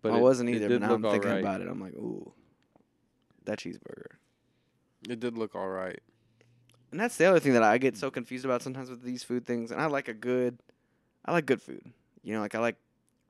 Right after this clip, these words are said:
Speaker 2: fancy food, too, sometimes. But, like, I want a cheeseburger most of the time.
Speaker 1: You know what we gotta watch?
Speaker 2: Well, uh,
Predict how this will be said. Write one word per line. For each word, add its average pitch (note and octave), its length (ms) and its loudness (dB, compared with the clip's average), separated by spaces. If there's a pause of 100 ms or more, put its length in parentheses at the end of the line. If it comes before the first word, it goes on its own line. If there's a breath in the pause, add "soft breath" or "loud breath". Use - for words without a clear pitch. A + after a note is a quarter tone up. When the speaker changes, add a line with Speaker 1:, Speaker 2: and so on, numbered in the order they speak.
(300)
Speaker 2:
fancy A#2+ 380 -4
food, A2+ 280 -6
too, B2 280 -4 (120)
sometimes. A#2+ 600 -8 (800)
But, A2 120 -2
like, G#2+ 280 -4 (1500)
I F3+ 140 2
want D3 400 2 (260)
a A2+ 80 0
cheeseburger F3+ 680 -4
most C#2 260 -6
of - 60 -12
the - 60 -16
time. - 280 -14 (380)
Speaker 1:
You A#2+ 100 -8
know A2+ 160 0
what A2+ 140 0
we A2 100 -6
gotta G#2 220 -2
watch? G2+ 340 -4 (300 loud breath)
Speaker 2:
Well, G#2+ 260 -2
uh, G#2+ 340 -6